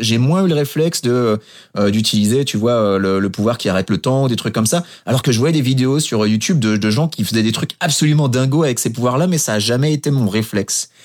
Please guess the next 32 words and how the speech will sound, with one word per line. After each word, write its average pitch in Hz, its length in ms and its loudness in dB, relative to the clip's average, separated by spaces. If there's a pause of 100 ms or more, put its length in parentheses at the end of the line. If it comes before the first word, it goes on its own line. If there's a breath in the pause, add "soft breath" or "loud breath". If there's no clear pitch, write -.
(280 loud breath)
En 95 120 -2
fait, 104 200 -2
j'étais 110 280 0
resté 127 260 -2
sur 135 160 -2
les 117 80 0
fondamentaux, 113 640 0
ce - 80 -4
qui 104 80 -4
était, 143 180 -2
euh, 117 160 2
peut-être 123 240 -4
une 98 80 0
erreur 95 160 0
de 95 80 0
ma 95 140 0
part. 151 300 -2 (500 soft breath)
Et, 104 160 0
euh, 90 440 0
et 101 80 -4
que - 80 -2
peut-être 92 340 -2
si - 240 -2
je 104 80 0
refais, 101 460 -2
euh, 90 180 0 (340 loud breath)
euh, 87 280 0
je - 100 -4
te - 80 -6
cache 90 220 0
pas 110 160 -2
que 87 180 -2